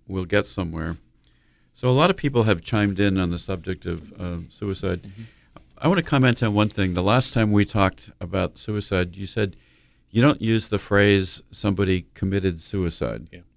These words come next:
Speaker 1: And can you explain what that means and why you don't use that? I've been very careful
Speaker 2: Right,
Speaker 1: not to say
Speaker 2: right.
Speaker 1: that today.
Speaker 2: I'm not a very <laughs> politically correct person t-, normally, but I think words do matter in how we wanna teach, right? What, what message we want. So when you commit suicide,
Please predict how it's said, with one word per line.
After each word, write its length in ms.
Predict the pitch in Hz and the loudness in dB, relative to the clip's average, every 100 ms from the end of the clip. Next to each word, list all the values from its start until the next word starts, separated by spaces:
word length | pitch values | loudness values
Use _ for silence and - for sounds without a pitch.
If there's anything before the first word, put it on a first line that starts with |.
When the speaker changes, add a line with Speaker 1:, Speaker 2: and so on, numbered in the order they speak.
| - | -8
Speaker 1:
And 320 | 90 87 87 - _ _ _ - | -4 -4 -6 -10 _ _ _ -10
can 120 | 107 | -8
you 60 | 143 | -8
explain 500 | - - 113 107 104 | -8 -4 -2 -2 -4
what 240 | 87 104 - | -2 -4 -2
that 220 | 104 85 | -4 -2
means 340 | 101 101 101 90 | 0 0 -2 -4
and 140 | 80 | -2
why 160 | 90 95 | -2 -2
you 100 | 87 | -2
don't 220 | 90 80 | -6 -6
use 160 | 92 | -6
that? 180 | 87 82 78 | -4 -4 -6
I've 120 | 95 | -4
been 120 | 101 95 | -4 4
very 220 | 101 98 | 6 6
careful 280 | - 110 110 | 4 6 6
Speaker 2:
Right, 120 | 92 | 6
Speaker 1:
not 140 | 90 | 2
to 80 | - | -4
say 160 | - 98 | 2 2
Speaker 2:
right. 100 | 82 | 2
Speaker 1:
that 120 | 78 | 0
today. 100 | - | 4
Speaker 2:
I'm 60 | 131 | 8
not 200 | 160 202 | 8 8
a 20 | |
very 240 | 185 175 175 | 6 6 6
<laughs> 100 | - | 10
politically 500 | 170 151 143 139 127 - | 10 10 6 4 2 0
correct 320 | 131 127 - | 4 4 4
person 440 | 131 131 - 131 120 | 2 2 4 0 0
t-, 180 | - - | -6 2
normally, 520 | 127 131 147 175 165 | 6 6 8 6 6
but 180 | 120 120 | 4 4
I 140 | 127 | 2
think 320 | 127 180 165 | 2 0 2
words 340 | 139 143 135 131 | 4 4 2 2
do 140 | 120 | 2
matter 420 | 117 120 120 117 | 2 0 0 0
in 400 | 113 113 110 107 - _ _ | -2 -4 -6 -8 -14 _ _
how 160 | - 127 | 0 4
we 140 | 123 | 4
wanna 240 | 117 110 104 | 2 -2 -6
teach, 340 | - 87 - | -10 -12 -12
right? 240 | 98 104 110 | -8 -6 0
What, 220 | 117 110 | 0 4
what 260 | 117 113 | 4 4
message 380 | 113 113 107 104 | 0 -4 -4 -6
we 80 | 107 | -6
want. 140 | 95 | -4
So 160 | - 107 | 0 2
when 180 | 110 117 | 4 4
you 80 | 117 | 4
commit 240 | 175 185 | 4 4
suicide, 540 | 147 131 - 104 101 | 4 4 6 2 2